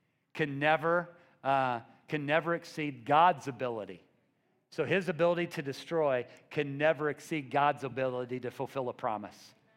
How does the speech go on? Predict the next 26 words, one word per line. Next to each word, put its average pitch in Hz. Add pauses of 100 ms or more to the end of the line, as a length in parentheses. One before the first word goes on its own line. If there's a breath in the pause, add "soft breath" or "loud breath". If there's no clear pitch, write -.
(800)
Never, 143
never 147
exceed 123
it. 110
God 151
is 127
faithful 156
to 151
his 123
promises. 127 (240 loud breath)
You 160
can't 143
even 117
stop -
the -
promises 113
of 101
God, 98 (380)
right? 127 (420 soft breath)
How 165
many 165
know 160
you 156
can't 143
stop 117
'em? 95